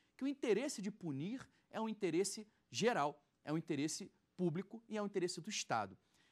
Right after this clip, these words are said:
E quem atua desempenhando essa função no nosso país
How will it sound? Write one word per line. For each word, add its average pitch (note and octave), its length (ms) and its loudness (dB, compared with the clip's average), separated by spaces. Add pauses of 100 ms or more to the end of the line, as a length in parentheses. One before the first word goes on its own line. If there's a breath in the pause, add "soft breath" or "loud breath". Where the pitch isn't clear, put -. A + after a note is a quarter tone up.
(100)
E B3 100 -2
quem D#4+ 380 0
atua F3 560 -2 (680)
desempenhando G3 640 0
essa G#3 180 -4
função C#3 760 -6
no D3 100 -4
nosso A#2+ 260 -4
país F#3 380 -4